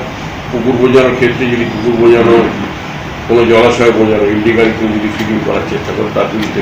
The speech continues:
কড়া অ্যাকশন নেবে, পুলিশ will take action। বেআইনি পার্কিং already পুলিশ অ্যাকশন নেওয়া শুরু করে দিয়েছে, বেআইনি পার্কিং নিয়ে।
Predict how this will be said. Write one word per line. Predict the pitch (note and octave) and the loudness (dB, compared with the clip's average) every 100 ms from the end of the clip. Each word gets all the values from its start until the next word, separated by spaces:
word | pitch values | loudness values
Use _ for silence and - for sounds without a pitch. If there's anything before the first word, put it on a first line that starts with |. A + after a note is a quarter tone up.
| - | -4
কড়া | G#2+ | -2
অ্যাকশন | G#2+ G#2+ G#2+ | -2 -2 -4
নেবে, | G#2+ G#2 | -2 -4
পুলিশ | G#2+ G#2+ G#2 | -4 -6 -6
will | G2+ - | -6 -6
take | - - | -6 -6
action। | - - - - - - - - - - - - - - - - - - - - - - - - - - - - - - - - - - - - - G#2 | -8 -10 -12 -12 -12 -12 -8 -6 -6 -10 -10 -12 -12 -12 -12 -12 -12 -12 -12 -12 -12 -12 -12 -12 -12 -12 -12 -12 -12 -12 -14 -14 -12 -12 -12 -12 -8 0
বেআইনি | B2 B2 B2 - | 4 4 4 4
পার্কিং | A#2 A2+ B2+ | 2 4 2
already | A#2 A2 A#2 | 4 4 0
পুলিশ | B2 A2+ A#2 | 0 -4 -2
অ্যাকশন | G#2+ G#2+ A2 A2 | -2 -2 -2 -2
নেওয়া | A2 G#2 | -2 -2
শুরু | G#2+ G#2+ | -4 -4
করে | G#2 G2+ G2+ | -2 -4 -2
দিয়েছে, | G#2 - - F#2+ | -4 -4 -6 -4
বেআইনি | F#2+ F#2 F#2 | -4 -4 -6
পার্কিং | F#2 - F2 | -6 -6 -8
নিয়ে। | - - - | -8 -10 -10